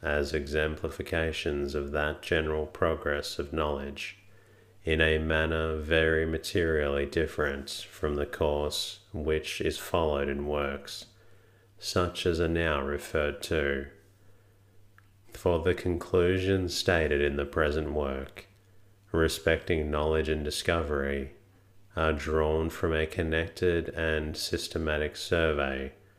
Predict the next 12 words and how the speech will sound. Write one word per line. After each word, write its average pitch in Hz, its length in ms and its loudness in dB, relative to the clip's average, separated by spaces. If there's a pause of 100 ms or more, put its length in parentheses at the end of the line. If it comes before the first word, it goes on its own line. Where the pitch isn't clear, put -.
(420)
of 78 240 2
the 78 100 0
whole 82 300 2
range 76 540 0
of 73 80 -4
physical - 500 -4
science 71 880 -2
and 73 200 0
its 69 140 -6
history, 67 640 -2 (1080)
whereas 80 1040 2
hitherto 73 800 2